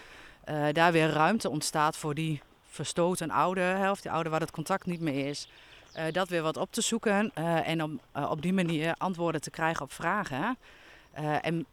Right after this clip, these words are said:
weer een stukje aan contactherstel te doen. Maar het komt echt wel met regelmaat voor dat, eh, voor een hele lange periode het contact met de andere ouder gewoon geen optie is. En dan sta je als jeugdbeschermer voor de taak, wat ga je dan doen?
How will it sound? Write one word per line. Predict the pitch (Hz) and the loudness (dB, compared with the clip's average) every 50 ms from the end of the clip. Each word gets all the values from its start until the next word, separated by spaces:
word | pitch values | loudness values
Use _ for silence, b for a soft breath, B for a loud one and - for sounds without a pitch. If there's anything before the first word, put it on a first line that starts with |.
| _ - 123 | _ -14 -6
weer | 151 180 180 156 | -2 0 0 0
een | 151 170 | 0 0
stukje | - - 226 - - 180 | -2 -2 -2 -2 0 0
aan | 151 156 | 0 0
contactherstel | 143 165 156 - 202 214 - - 156 139 - - 131 127 | 0 -2 0 0 0 0 0 -2 -2 -2 -2 -2 -2 -4
te | - 139 | -4 -6
doen. | 131 135 135 127 135 | -6 -4 -2 -2 0
Maar | 143 143 | 2 2
het | 110 151 - | 0 0 -2
komt | - 175 165 147 | -4 -6 -6 -6
echt | - - 180 - - | -6 -8 -8 -6 -4
wel | 180 170 165 | -2 -2 0
met | 160 151 139 | -2 -2 -4
regelmaat | 151 147 139 - 151 151 139 139 139 | -4 -6 -4 -2 -2 0 0 0 -2
voor | - 147 131 135 | -2 -2 -2 0
dat, | 135 131 131 - | 0 0 -2 0
eh, | 139 139 139 143 151 B B B B B B B B B B B B - - | 0 2 2 2 0 B B B B B B B B B B B B -14 -12
voor | 135 - - 170 | -8 -2 0 0
een | 160 | 2
hele | 151 170 185 180 | 2 2 2 2
lange | 156 151 151 156 156 | 2 0 0 0 -2
periode | - 160 151 151 147 147 139 139 143 | -2 -2 -2 0 2 2 2 2 0
het | 143 - - | -2 -2 -4
contact | 107 101 - 160 151 | -6 -2 -2 0 2
met | 160 151 | 2 0
de | - | 2
andere | - 135 156 151 147 | 2 0 2 2 2
ouder | 120 104 147 151 151 | 2 4 2 2 0
gewoon | 143 - 151 151 147 151 156 156 - _ - | -4 -4 -4 -2 -2 -2 -2 -4 -6 _ -14
geen | - - - - 160 151 | -12 -8 -4 -4 -2 -4
optie | 160 - - - 247 | -4 -4 -2 0 0
is. | 247 220 - - - - - - - - - - - - _ _ - - _ _ - | 2 0 0 -4 -10 -14 -20 -20 -20 -20 -20 -20 -20 -20 _ _ -20 -20 _ _ -10
En | - 135 151 | -6 -2 2
dan | 165 202 254 | 2 2 2
sta | - - 190 165 | 2 2 2 4
je | 156 151 127 | 4 4 2
als | 143 151 | 0 0
jeugdbeschermer | 147 165 165 170 - 170 - - 165 147 151 151 143 | 0 -2 -2 -2 -2 -4 -4 -2 0 0 0 0 -2
voor | - 160 143 | -2 -4 -4
de | 147 143 | -4 -4
taak, | - 165 156 147 143 139 - - _ | -2 0 0 0 0 -2 -4 -12 _
wat | - 147 180 - - | -10 -6 -6 -6 -4
ga | - 190 165 | -2 -2 -2
je | 160 | 0
dan | 156 147 151 | 0 0 -2
doen? | 170 202 185 131 | -2 -2 -4 -4